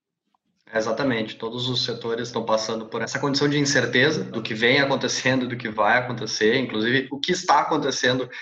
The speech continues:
ainda é uma coisa que muitos empresários estão com uma dificuldade bastante grande. Mas aí a gente vê um governo, principalmente uma política econômica, uma cúpula econômica muito comprometida a incentivar a economia, comprometida a fazer liberação de crédito, a fazer liberação de recursos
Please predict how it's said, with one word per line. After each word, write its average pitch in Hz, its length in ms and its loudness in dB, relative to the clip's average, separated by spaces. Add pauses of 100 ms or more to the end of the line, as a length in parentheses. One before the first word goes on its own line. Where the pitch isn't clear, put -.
(260)
ainda 127 420 4
é 123 380 4
uma 120 280 0
coisa 123 220 -2
que 120 100 -8
muitos 139 220 0
empresários 123 400 -2
estão 123 140 -4
com 127 60 -6
uma 123 80 -4
dificuldade 113 400 -4
bastante 117 340 -10
grande. 123 340 -6 (320)
Mas 131 140 0
aí 139 80 6
a - 20 4
gente 160 220 0
vê 143 460 2
um 127 100 -2
governo, 123 680 0
principalmente 123 360 -6
uma 131 100 -4
política 123 400 -8
econômica, 120 520 -4 (200)
uma 110 200 -8 (160)
cúpula 170 320 0
econômica 127 640 0 (560)
muito 139 240 -2
comprometida 175 840 2
a 147 80 4
incentivar 151 400 0
a 143 40 4
economia, 143 560 -2 (240)
comprometida 123 420 -2
a 120 200 -2
fazer 120 220 -6
liberação 117 440 -6
de 110 100 -12
crédito, 143 480 0
a - 40 -8
fazer 120 220 -10
liberação 117 400 -10
de 110 80 -10
recursos 139 600 -8